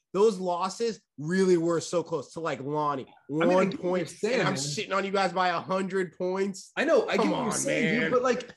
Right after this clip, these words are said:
Speaker 2: but you also, th-, then it devalues the early part of the season. You know, like,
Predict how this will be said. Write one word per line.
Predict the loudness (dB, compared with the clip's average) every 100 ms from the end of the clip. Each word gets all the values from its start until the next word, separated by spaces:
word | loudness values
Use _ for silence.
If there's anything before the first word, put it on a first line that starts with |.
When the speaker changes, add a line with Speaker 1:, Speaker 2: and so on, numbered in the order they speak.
| -8
Speaker 2:
but | -2
you | 2 4
also, | 4 2 -2
th-, | -4 -12 -6
then | -2 0
it | -2 -2
devalues | -2 -2 -2 0 0 -2 -2 -6
the | -8 -4
early | 0 2 0
part | 0 0 -2
of | -2
the | -8
season. | -8 -4 -4 -4 -8 _ _ _ -8
You | -2
know, | 0
like, | 2 0 -2